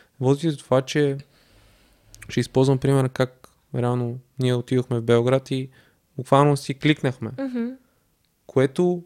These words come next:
Speaker 1: което означава, че ако ти правиш стъпките, които са за тебе, и, и се научиш да, да приемаш хората, да, да бъдеш по-толерантен генерално, те хората идват в,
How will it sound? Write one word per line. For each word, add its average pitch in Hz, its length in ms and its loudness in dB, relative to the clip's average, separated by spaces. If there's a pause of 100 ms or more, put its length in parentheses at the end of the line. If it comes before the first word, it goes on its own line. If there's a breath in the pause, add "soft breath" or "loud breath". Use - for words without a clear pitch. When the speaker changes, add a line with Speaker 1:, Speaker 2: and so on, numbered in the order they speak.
(100)
Speaker 1:
което 147 280 0
означава, 170 480 0
че 185 160 -4
ако 131 400 -4 (240)
ти - 160 -6 (440)
правиш 156 680 4
стъпките, - 640 -2 (160)
които 123 240 -6
са - 100 -12 (180)
за 120 140 -8
тебе, 131 440 0 (760 soft breath)
и, 143 260 -6 (760)
и 139 60 -6
се - 120 -6
научиш 160 280 2
да, 147 320 6
да 135 100 0
приемаш 135 420 4
хората, 131 500 2
да, 123 200 -2 (1200 soft breath)
да 123 80 -10
бъдеш 135 280 2
по-толерантен 123 960 0 (100)
генерално, 123 720 2 (520)
те 175 100 2
хората 175 420 4
идват 151 240 2
в, 127 120 -4